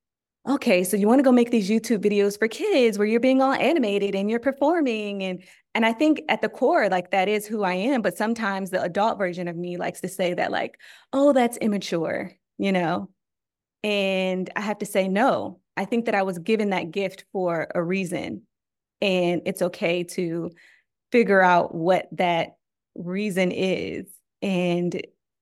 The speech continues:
just because you're thirty-nine and you wanna go, I don't know, just,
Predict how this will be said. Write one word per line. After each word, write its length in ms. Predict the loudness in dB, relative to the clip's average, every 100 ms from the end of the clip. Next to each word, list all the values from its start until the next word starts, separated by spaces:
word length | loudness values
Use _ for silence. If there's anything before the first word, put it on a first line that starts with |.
| -10
just 240 | -2 -2 -2
because 280 | -2 0 2
you're 120 | 0
thirty-nine 760 | 2 2 2 2 0 0 0 0
and 220 | -2 -2
you 200 | -4 -2
wanna 220 | -2 -2
go, 520 | -2 0 -2 -2 -6 -12 _ -4
I 100 | -2
don't 140 | -2 -4
know, 300 | -6 -8 -12 _ -10
just, 600 | -2 -2 -2 -8 -18